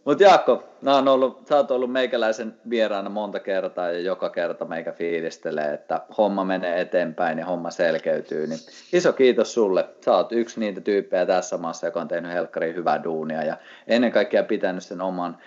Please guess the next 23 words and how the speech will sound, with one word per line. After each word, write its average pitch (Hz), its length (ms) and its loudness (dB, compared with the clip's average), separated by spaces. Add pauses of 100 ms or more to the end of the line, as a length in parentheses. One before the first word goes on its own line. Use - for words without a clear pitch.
(180)
spiritin 110 960 0
hyvänä 87 440 -4
ja 87 220 -4 (140)
puhtaana 92 520 -4
siellä, 80 360 -2
niin 80 120 -8
siitä 90 300 0
lähtee 82 320 -2
kyllä 82 180 -4
joka 80 280 -2
kerta 78 360 -4
respektit, - 720 -8
että - 260 -6 (420)
toivottavasti 147 460 4
saadaan 120 360 0
koronat 120 460 0
sun 107 120 -8
muut 107 220 -6
tässä 98 240 -8
taputeltua, 90 640 -2
että - 180 -6
päästään 87 600 -2
ihan 92 280 -8